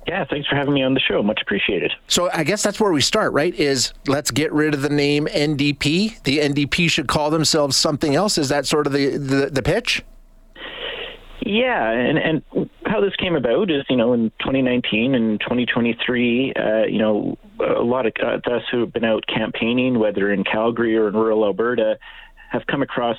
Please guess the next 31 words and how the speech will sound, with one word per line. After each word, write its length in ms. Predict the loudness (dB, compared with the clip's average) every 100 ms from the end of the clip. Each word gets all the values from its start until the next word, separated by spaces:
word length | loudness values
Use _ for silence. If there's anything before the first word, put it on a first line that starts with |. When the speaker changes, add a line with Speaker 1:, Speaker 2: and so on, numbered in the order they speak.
| -4
Speaker 1:
this 160 | -4 -4 -14 -20 -20 -6
misunderstanding 1200 | -2 0 -2 -2 0 0 -2 -2 0 0 0 0
that, 240 | 0 0 0
you 80 |
know, 100 | 0 0
somehow 400 | -2 -2 2 0
the 220 | 0 -2 -2 -4
federal 440 | -4 -2 0 0 0
N 160 | 0
D 160 | 0 0
P 440 | -2 -2 0 -2 -2
controls 760 | -4 -2 -2 0 2 2 0 -4 -8
the 80 |
policies 580 | -4 0 0 0 -2 0
Speaker 2:
Yeah. 80 | -2
Speaker 1:
of 80 | -4
the 80 | -4
provincial 460 | -2 -2 0 0
N 100 | 2
D 140 | 0 0
P. 180 | 0 -2
Speaker 2:
Yep. 120 | -2
Speaker 1:
And 140 | 0 0
that 160 | 0
is 140 | -2 -4 -10 -4
one 180 | -2 -2
hundred 380 | -2 -2 -2 -2
percent 420 | -2 -2 -2 0
not 300 | -2 -2 -4
the 60 |
case, 340 | -4 -2 -2